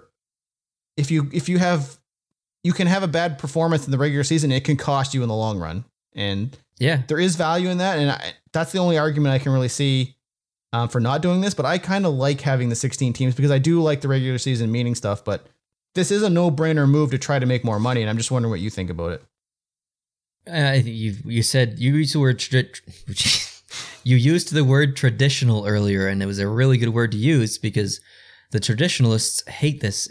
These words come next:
Speaker 2: and they're not necessarily wrong. Uh, I think, I think s-, having a couple extra teams is, is exciting, but traditionally, yeah, it's better just to have the sixteen teams. But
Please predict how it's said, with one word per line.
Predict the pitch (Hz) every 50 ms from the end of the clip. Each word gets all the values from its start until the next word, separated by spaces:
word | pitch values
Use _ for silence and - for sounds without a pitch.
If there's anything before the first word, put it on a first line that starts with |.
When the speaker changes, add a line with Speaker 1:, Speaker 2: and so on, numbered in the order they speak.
| _
Speaker 2:
and | - 110 104 101
they're | 104 104
not | 113 160 190 - 139
necessarily | 131 107 120 107 101 - 113 107 98 92 92
wrong. | 95 107 123 131 110 92 87 92 95 - _ - - _ _ _ _ _ _ _ _ _ _ -
Uh, | - 95 82 -
I | 90 101
think, | - - 131 127 113 101 - - - - _ _ _ _ _ _ _ _ _ _ _ _ _ _ _ _ _ _ _
I | - 131
think | 160 208 196
s-, | - - 156 127 - -
having | - 131 131 135 135
a | 117
couple | - - 131 131 110
extra | 117 110 - 113
teams | - - 110 107 101 95
is, | 104 98 92 120
is | - 107 101
exciting, | 101 - - - 117 120 123 131 135
but | 131 - -
traditionally, | - 120 113 131 139 135 - 135 131 135 135 131 135 - _ _ -
yeah, | 143 147 127 104
it's | 110 107 -
better | - 120 113 110
just | 101 - 110 - -
to | 101
have | 98 104 104 98
the | 107 98
sixteen | - - 98 - - 95 98 95
teams. | - - 107 95 85 80 - -
But | - - 165 151 117 - -